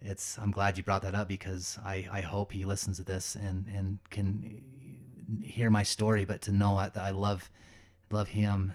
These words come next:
and, and that I've been through, I've been through what he's going through, and that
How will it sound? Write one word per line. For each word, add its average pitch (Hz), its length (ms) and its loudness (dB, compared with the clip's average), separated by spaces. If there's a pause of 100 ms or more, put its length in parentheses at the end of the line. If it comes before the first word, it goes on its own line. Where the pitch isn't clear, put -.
and, 98 320 0 (320)
and 98 220 -2
that 101 260 -6 (500)
I've 104 220 -4
been 101 220 4
through, 98 420 -2 (1080)
I've 107 140 0
been 104 180 6
through 101 180 0
what 101 120 0
he's 95 340 -4
going 104 240 6
through, 90 300 -6 (200)
and 95 400 -2 (360)
that 95 340 -4